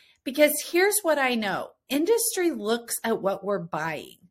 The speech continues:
Where Rau started out, I know it's a little restaurant in New York City, right? They started out with just a really good, um, marinara sauce and tomato sauce. And my sister has some amazing recipe for, like, a three ingredient one too that I may share with you. But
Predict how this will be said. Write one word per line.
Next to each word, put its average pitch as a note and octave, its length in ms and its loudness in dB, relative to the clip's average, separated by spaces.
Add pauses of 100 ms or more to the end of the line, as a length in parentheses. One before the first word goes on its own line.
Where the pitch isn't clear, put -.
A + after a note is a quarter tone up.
(360)
Where C#4 260 10
Rau C#4 560 6 (220)
started C4+ 560 4
out, F3+ 340 2
I A3 140 4
know A#3+ 240 2
it's C#4 160 -4
a F#3+ 300 0
little G3+ 200 -4
restaurant F3+ 480 -2
in E3+ 80 -6
New E3+ 80 -6
York D#3 240 -10
City, C#3 340 -8
right? F#2+ 300 -10
They A3 100 -2
started C4+ 400 4
out A#3+ 200 8
with A3+ 100 2
just A#3+ 200 0
a A#3+ 60 0
really G#3+ 400 -2
good, G3+ 500 2 (460)
um, F3+ 500 0
marinara G#3 520 0
sauce - 560 -8
and G3 180 -4
tomato G3+ 380 0
sauce. - 500 -8 (320)
And A3+ 360 2
my B3 100 -2
sister F#4 380 -4
has C#4 200 -8
some G3+ 140 -8
amazing E3 460 -6
recipe D3+ 420 -8
for, C#3+ 220 -6
like, C#3 200 -8
a C3 80 -4
three E3 320 -2
ingredient C#3 520 -6
one C#3 200 -6
too C3 220 -4
that B2 140 0
I A#2 80 2
may E2 180 -4
share - 240 0
with - 180 -4
you. - 120 -2
But F3 240 6